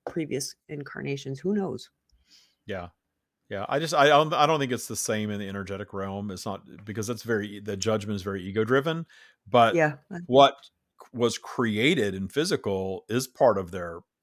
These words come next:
Speaker 2: soul signature, if you will, right?
Speaker 1: Sure.
Speaker 2: And that's, that was something that that person created in physical. So that's an
Speaker 1: Yes, I
Speaker 2: aspect of, of,
Speaker 1: agree.
Speaker 2: of that. So it,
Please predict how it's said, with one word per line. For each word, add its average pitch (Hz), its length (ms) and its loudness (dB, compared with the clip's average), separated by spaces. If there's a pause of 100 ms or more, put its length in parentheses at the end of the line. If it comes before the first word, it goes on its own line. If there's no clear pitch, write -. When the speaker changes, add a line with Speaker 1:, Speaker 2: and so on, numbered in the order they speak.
Speaker 2:
soul 98 400 -4
signature, 90 540 -8
if - 140 -16
you 92 100 -10
will, 85 200 -14
right? 95 300 -10 (160)
Speaker 1:
Sure. 180 520 0
Speaker 2:
And 151 100 4
that's, 117 240 0 (200)
that 113 180 -4
was 104 160 -4
something 110 340 0
that 95 120 -2
that 104 180 0
person 98 300 -4
created 101 460 -6
in 85 120 -12
physical. - 460 -14 (680)
So 113 100 -2
that's 113 240 2
an 117 140 -2
Speaker 1:
Yes, 110 420 0
I 131 100 2
Speaker 2:
aspect 151 80 -4
of, 151 180 2
of, 151 140 2
Speaker 1:
agree. - 100 -10 (260)
Speaker 2:
of 92 80 -12 (120)
that. 101 380 0
So 95 420 -6 (480)
it, 107 160 -6